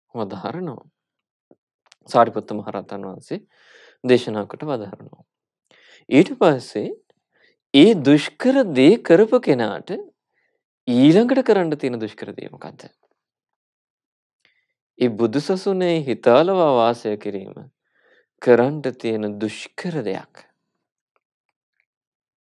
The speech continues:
ඒ දුෂ්කර දේත් කරන කෙනාට කළ යුතු, කරන්න තියෙන දුෂ්කර දේ කුමක්ද? ඒ ධර්මයේ, ඒ බුද්ධ ශාසනයේ හිතාලවා වාසය කරන ගමන් ධම්මානුධම්ම ප්‍රතිපදාවේ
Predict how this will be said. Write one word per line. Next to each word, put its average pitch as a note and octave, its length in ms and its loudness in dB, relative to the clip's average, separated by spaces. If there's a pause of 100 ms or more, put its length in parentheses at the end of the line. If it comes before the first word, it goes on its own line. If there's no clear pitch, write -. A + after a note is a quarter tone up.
(1300)
ඒ F3 220 8
දුෂ්කර B3+ 440 4
දේත් E3+ 240 6
කරන A#2+ 280 0
කෙනාට G#2+ 340 -4
කළ - 180 -6
යුතු, G2+ 220 -4 (300)
කරන්න G#2+ 320 -6
තියෙන G2 280 -10
දුෂ්කර G#2 380 -10
දේ - 140 -12
කුමක්ද? - 520 -20 (640)
ඒ A#2+ 140 6
ධර්මයේ, A#2 720 -2
ඒ A#2 160 -6
බුද්ධ A2 280 -2
ශාසනයේ A#2+ 640 -4
හිතාලවා A#2 540 0
වාසය A2 440 0
කරන G#2 380 -10
ගමන් G#2 320 -8 (520)
ධම්මානුධම්ම C#3 1300 -2
ප්‍රතිපදාවේ A#2 720 -8